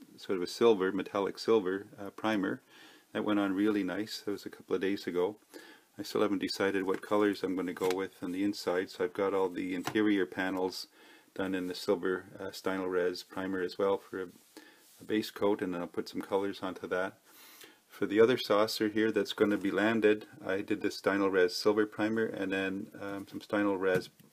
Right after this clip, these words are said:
uh, black primer. I just did a little bit of pre-shading with the airbrush just to give it a bit of a weathered look. Now what I'm planning to do now is go over that with some gunmetal,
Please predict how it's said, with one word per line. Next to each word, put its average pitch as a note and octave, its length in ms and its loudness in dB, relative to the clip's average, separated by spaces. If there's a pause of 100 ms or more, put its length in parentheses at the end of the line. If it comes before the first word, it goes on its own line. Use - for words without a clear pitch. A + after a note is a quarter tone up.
(100)
uh, A2 80 -4
black G2+ 320 -2
primer. A2+ 420 0
I - 100 0
just - 280 -6
did F#2 140 0
a F#2 40 -2
little F#2+ 160 0
bit F2+ 140 0
of F2+ 140 0
pre-shading F2+ 580 -4 (580)
with G2+ 200 -12
the F#2+ 100 -6
airbrush F2+ 540 -4
just - 260 -12
to F#2+ 100 -12
give F2+ 180 -8
it - 60 -4
a - 40 -8
bit F#2+ 160 -4
of F2+ 100 -2
a F2+ 220 0 (360)
weathered G2 360 -2
look. F#2 260 -6 (760)
Now G2+ 140 -10
what G2 100 -4
I'm F#2 80 -6
planning G2 300 -2
to G2+ 100 -6
do F#2+ 160 -2
now F#2+ 300 -2
is - 200 -8
go F#2+ 200 -2
over F#2+ 200 -4
that F#2 340 -2
with G#2 240 -6
some F2 280 -6
gunmetal, F#2 600 0